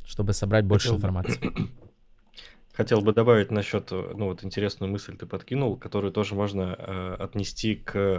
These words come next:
Speaker 2: м, э, важным навыкам, э, саунд-дизайнера. Это умение слышать критику и, э, э, возможность, э, с легкой руки удалить все, что ты сделал там за день, например.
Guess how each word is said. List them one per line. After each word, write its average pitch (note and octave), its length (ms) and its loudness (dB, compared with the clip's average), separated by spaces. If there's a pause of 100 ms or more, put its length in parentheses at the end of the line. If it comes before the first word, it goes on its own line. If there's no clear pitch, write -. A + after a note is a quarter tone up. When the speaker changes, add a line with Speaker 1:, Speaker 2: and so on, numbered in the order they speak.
(180)
Speaker 2:
м, F#2 360 -10 (920)
э, F#2+ 160 -2
важным G#2 640 2
навыкам, G2 680 -2
э, F2+ 720 -8
саунд-дизайнера. F#2+ 840 0 (1080)
Это A2 360 2
умение G#2+ 480 4
слышать - 420 -4
критику A#2+ 580 -2 (440)
и, G2+ 480 0
э, F#2 500 -6 (1000)
э, - 240 -18
возможность, G#2+ 840 2
э, F#2+ 240 -4
с - 160 -6
легкой G#2+ 380 2
руки B2 540 -2
удалить G#2 520 -2
все, - 240 -6
что - 160 -10
ты E2+ 140 -8
сделал F#2+ 360 -2
там F2+ 380 -10
за F#2 160 -4
день, F2+ 380 -4
например. F2+ 560 -12